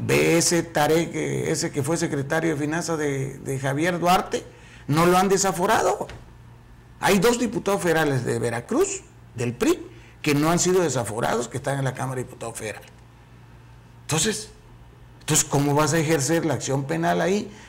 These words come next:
Ahí hay unos vacíos de, de, de información y de denuncia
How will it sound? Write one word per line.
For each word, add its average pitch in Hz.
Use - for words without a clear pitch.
Ahí 151
hay 160
unos 160
vacíos 160
de, 117
de, 123
de 127
información 135
y 180
de 175
denuncia 180